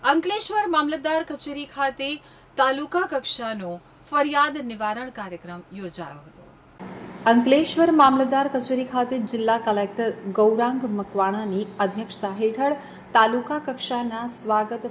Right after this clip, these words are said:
ફરિયાદ નિવારણ કાર્યક્રમ યોજાયો હતો. આ કાર્યક્રમમાં અરજદારોના કુલ સાતમાં નવ જેટલા પ્રશ્નો રજૂ કરવામાં આવ્યા હતા, જે તમામ પ્રશ્નોનો સ્થળ ઉપર જ નિકાલ કરવામાં આવ્યો હતો.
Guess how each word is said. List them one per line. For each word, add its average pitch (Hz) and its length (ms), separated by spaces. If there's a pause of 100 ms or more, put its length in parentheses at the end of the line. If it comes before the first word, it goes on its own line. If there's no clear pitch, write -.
ફરિયાદ 190 460
નિવારણ 185 480
કાર્યક્રમ 190 580
યોજાયો 233 360
હતો. 277 320 (320)
આ 277 80
કાર્યક્રમમાં 302 760
અરજદારોના 240 920
કુલ 208 160 (520)
સાતમાં 214 840 (100)
નવ 269 240
જેટલા 214 320
પ્રશ્નો 185 480 (180)
રજૂ 202 200
કરવામાં 185 420
આવ્યા 151 140
હતા, 156 240 (360)
જે 226 140
તમામ 247 480
પ્રશ્નોનો 220 580
સ્થળ 240 380 (140)
ઉપર 196 320
જ 214 60 (260)
નિકાલ 202 380 (120)
કરવામાં 160 360
આવ્યો 156 120
હતો. 160 180